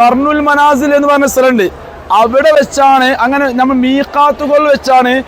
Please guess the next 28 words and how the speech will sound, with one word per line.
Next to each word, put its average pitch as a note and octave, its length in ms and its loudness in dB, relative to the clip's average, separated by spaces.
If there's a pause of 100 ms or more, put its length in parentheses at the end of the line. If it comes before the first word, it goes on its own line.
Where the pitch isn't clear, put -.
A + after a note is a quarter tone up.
(240)
ഫർലായ C4 580 2
ഉം-, B3 220 0
ഉംറയ്ക്ക് A#3+ 440 -2
ഏറ്റവും B3+ 520 -2
നല്ലതുള്ളത്. A#3+ 580 2
മനസ്സിലായില്ലേ? G#3 500 0 (280)
അതായത് C4 640 4
ഈ A#3+ 320 2
നമ്മൾ A#3+ 160 -2
ഷാഫി A#3 400 -2
മദ്ഹബിലെ C4+ 400 0
ഖൗൽ B3+ 280 0
പ്രകാരമൊക്കെ C4+ 440 0
അങ്ങനെ C4 260 -4
തന്നെ. G#3 240 -2 (340)
പക്ഷേ C4 440 0 (280)
പിന്നെ C4+ 260 -2
വേറെ C4+ 300 2
ചില C4+ 520 2
ഇടങ്ങളിൽ C4+ 320 0
പറയപ്പെടാറുണ്ട് B3+ 920 2
മറ്റു A3 260 -4
ഇടങ്ങളിൽ C4 440 0
നിന്ന് C4 160 -2
ചെയ്താലും B3+ 560 0
അത് B3 120 0
സ്വീകരിക്കപ്പെടും A#3+ 920 -2
എന്നുള്ളത്. A#3 360 0